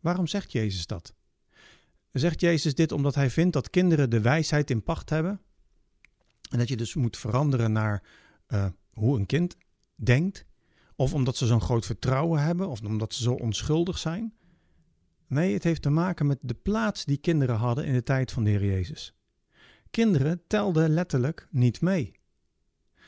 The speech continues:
Als Mattheüs spreekt over de eerste en de tweede wonderbare spijziging in hoofdstuk veertien en vijftien, dan staat daar: "Er waren ongeveer vijfduizend mannen,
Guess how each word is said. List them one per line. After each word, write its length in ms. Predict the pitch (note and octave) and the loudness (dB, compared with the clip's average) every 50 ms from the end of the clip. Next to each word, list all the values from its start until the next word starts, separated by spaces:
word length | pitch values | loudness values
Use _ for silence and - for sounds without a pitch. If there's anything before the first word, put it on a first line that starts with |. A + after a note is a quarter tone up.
| - _ _ | -20 _ _
Als 200 | - - C3+ - | -6 -4 -2 0
Mattheüs 400 | D#3+ C#3+ - F#3 G3 F#3 D#3 - | -2 0 2 0 0 0 0 -2
spreekt 420 | - - - F3 F#3 F#3+ F3+ - | -4 -2 0 2 2 2 0 -2
over 260 | - C#3+ C3+ B2+ B2 | 0 0 0 0 0
de 80 | A#2 - | 0 0
eerste 360 | - C#3 D3+ D#3+ C#3+ - - | 0 2 2 2 2 0 -2
en 60 | C#3+ | -2
de 80 | B2+ A2 | -2 -2
tweede 320 | - - D#3 E3 D#3 C#3+ | 0 2 2 2 2 2
wonderbare 540 | A#2+ C3 D#3 D#3 D3 B2 B2 A#2+ A2 G2+ F2+ | 2 2 2 2 2 0 0 0 0 -2 -2
spijziging 680 | - - - D#3 E3 F3+ F3 C3+ C#3+ - - D3 D3+ D3 | -4 -4 -2 -2 0 2 2 2 2 2 2 0 0 0
in 80 | A2 | 0
hoofdstuk 300 | G#2 G2+ F#2+ - - - | 0 -2 -2 -4 -8 -10
veertien 400 | - - D3 D#3+ D#3+ - D3 A#2+ | -4 0 0 0 2 0 0 0
en 80 | G2 F#2 | 0 0
vijftien, 500 | F2 A#2 B2+ C3 - - C3 A#2+ A#2+ - - _ - - - - - - | 0 0 0 -2 -2 0 0 0 0 -2 -6 _ -20 -20 -20 -20 -20 -6
dan 120 | - B2 A2+ | -4 -4 -2
staat 360 | - - F#3+ F#3 G3 F#3 - | -2 -2 -2 -2 -2 -2 0
daar: 300 | - E3 E3 E3+ E3+ - - - - - - _ _ | 0 0 0 0 -2 -6 -10 -16 -20 -20 -20 _ _
"Er 160 | - - A#2+ | -4 0 2
waren 260 | C3+ D#3 E3 D#3 D#3 | 2 4 2 2 2
ongeveer 380 | D3+ B2+ G#2+ A2 A#2 A#2 A2 F#2+ | 0 0 0 0 0 0 2 2
vijfduizend 640 | G2 C3 D#3 F3 D#3+ C#3 C3 A#2+ A2 G2+ F#2+ G2 G2 | 2 2 2 0 0 0 0 0 2 0 0 0 0
mannen, 400 | G#2 A2+ C3 C#3+ D3 D3+ D3+ - | 2 2 2 2 2 0 -2 -4